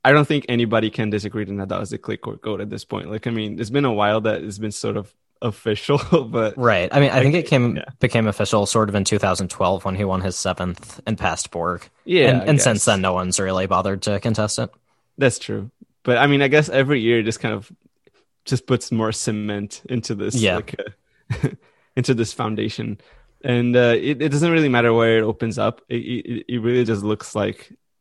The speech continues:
Speaker 1: it opens up to, towards Rafa Nadal at this point. Um,
Speaker 2: Mm.
Speaker 1: and so let's, let's talk big three, I guess, to, to start this, this one.
Speaker 2: Yeah.
Speaker 1: And then we can move on to, like, maybe, um, next Jenny, um, type of players.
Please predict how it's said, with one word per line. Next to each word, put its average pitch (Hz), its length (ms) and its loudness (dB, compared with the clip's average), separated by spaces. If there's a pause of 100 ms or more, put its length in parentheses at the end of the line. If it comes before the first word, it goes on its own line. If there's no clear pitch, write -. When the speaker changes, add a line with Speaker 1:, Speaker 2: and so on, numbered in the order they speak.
(180)
Speaker 1:
it 117 120 0
opens 107 280 0
up 107 180 -2
to, 139 200 -10
towards 98 320 -2
Rafa - 220 -10
Nadal 90 360 -8
at 95 80 -10
this - 120 -14
point. - 300 -16 (440)
Um, 110 340 -2
Speaker 2:
Mm. - 80 -16 (520)
Speaker 1:
and 139 680 0
so 165 220 2
let's, - 260 2
let's 147 200 2
talk 165 260 2
big 131 240 2
three, 113 240 0
I 104 40 -2
guess, 98 320 -8
to, 113 140 -4
to 107 140 -8
start 104 340 -2
this, 104 320 -8 (120)
this 117 160 -10
one. 120 140 -8
Speaker 2:
Yeah. 104 100 -2 (100)
Speaker 1:
And 123 80 0
then 117 100 0
we 113 80 -2
can 113 140 -4
move 104 160 -2
on 104 120 -6
to, - 120 -10
like, 104 180 -6
maybe, 104 380 -2
um, 98 340 -2 (380)
next 120 360 0
Jenny, 104 520 -2 (260)
um, 107 420 -4 (400)
type 101 200 -4
of 110 140 -6
players. 104 480 -4